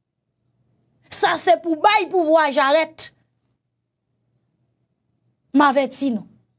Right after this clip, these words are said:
Montre nou pyèj la. M ale ansanm ak nou si nou pran ladan. Paske gouvènman ki la, pa gen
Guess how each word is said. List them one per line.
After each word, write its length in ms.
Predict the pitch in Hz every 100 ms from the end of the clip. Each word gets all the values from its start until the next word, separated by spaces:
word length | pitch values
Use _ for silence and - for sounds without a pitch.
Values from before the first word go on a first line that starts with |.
| _ _ _ _ _ 277
Montre 460 | 302 302 294 262
nou 80 | 247 220
pyèj 320 | 240 196 170
la. 80 | 190 _ _ _ _ _ _ _
M 140 | 254 285
ale 220 | 254 254
ansanm 320 | 233 - 240
ak 140 | 220 240
nou 80 | 233
si 160 | 226
nou 160 | 220 208
pran 140 | 208
ladan. 260 | 190 185 175 _ _ _ _ _ _ _ _ _ _ _ _ _ _ _ _ _ _ _ _ _ _ _
Paske 380 | - 330 - 381
gouvènman 560 | 262 494 466 440 415 392
ki 100 | 381
la, 160 | 370 392 381
pa 100 | 339
gen 240 | 381 -